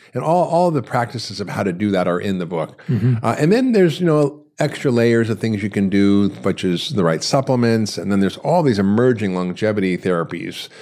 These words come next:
Speaker 1: that are out there that are called hormesis, which means the s-, things that are stressful to your body, but they won't kill you. So exercise is a stress. If you're lifting weights, you're tearing muscles, you're building new muscle. Everybody's familiar with that.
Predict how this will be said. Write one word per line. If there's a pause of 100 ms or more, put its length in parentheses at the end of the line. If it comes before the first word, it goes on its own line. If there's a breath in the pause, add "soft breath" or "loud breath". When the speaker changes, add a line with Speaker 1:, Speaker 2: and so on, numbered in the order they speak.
(140)
Speaker 1:
that
are
out
there (200)
that
are (280 loud breath)
called
hormesis,
which
means
the
s-,
things
that
are
stressful
to
your
body, (220 loud breath)
but
they
won't
kill
you. (580)
So
exercise
is
a
stress.
If
you're
lifting
weights,
you're
tearing
muscles,
you're
building
new
muscle.
Everybody's
familiar
with
that.